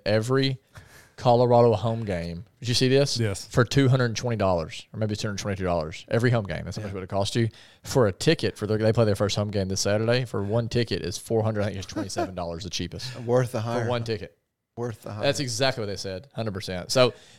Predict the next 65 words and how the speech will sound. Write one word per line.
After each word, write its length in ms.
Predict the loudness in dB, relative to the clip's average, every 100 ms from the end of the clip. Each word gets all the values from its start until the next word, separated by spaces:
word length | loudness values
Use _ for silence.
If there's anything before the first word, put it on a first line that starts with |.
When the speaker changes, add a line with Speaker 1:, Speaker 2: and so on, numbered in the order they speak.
| _
Speaker 1:
tell 160 | 4 4
me 100 | 4
this, 340 | 2 2 0
you're 60 | -2
in 40 |
the 60 | 0
barbecue 340 | 2 2 0
business, 420 | -4 -4 -4 -8 -10 _ _
fantastic 720 | -6 4 4 4 -2 -2 -4 -6
food, 260 | -6 -4
by 140 | -4 -6
the 80 |
way. 260 | -4 -4 -2
Speaker 2:
Thank 200 | -2 -2
you. 120 | -4 0
Speaker 1:
And 180 | 2 4
I 120 | 4
can 120 | 2
say 180 | 0 2
that 160 | 4 2
from 120 | -4
experience 600 | -6 -4 -2 0 -2 -6
'cause 160 | -4 -2
I've, 220 | -2 -4 -6
I've 140 | -6
had 200 | -2 -2
it 140 | -2 -2
several 260 | 0 0
times. 440 | -2 -4 -4 -8 -10 -16 -20 _ _ 0
Um, 680 | 4 4 2 -2 -6 -8 -4
I 80 | 0
guess 320 | 2 2 -2
the, 220 | -4 -2
the 100 | -2
first 200 | -2 -4
time 80 | -4
I 40 | -4
had 140 | -2
it 80 | -4
was 100 | -2
at, 220 | -4 -2
at 220 | -4 -6
Stan 260 | -4 -4 -2
Jones' 320 | -2 -4 -6
Lodge, 100 | -6
Speaker 3:
Yeah. 60 | -6
Speaker 1:
wasn't 180 | -6 -8
it? 40 |
You 100 | -4
had 100 | 0
it 80 | 0
as 140 | -2 0
well. 240 | 0 0
Speaker 3:
Yeah, 60 | -2
Speaker 1:
They 40 | -6
Speaker 3:
it 20 |
was 80 | -6
Speaker 1:
catered 220 | -6 -6
Speaker 3:
great. 100 | -6
Speaker 1:
in 120 | -6
over 140 | -8
there, 240 | -4 -2 0
and 120 | 0
Speaker 2:
Yeah. 60 | 2
Speaker 1:
so 220 | 2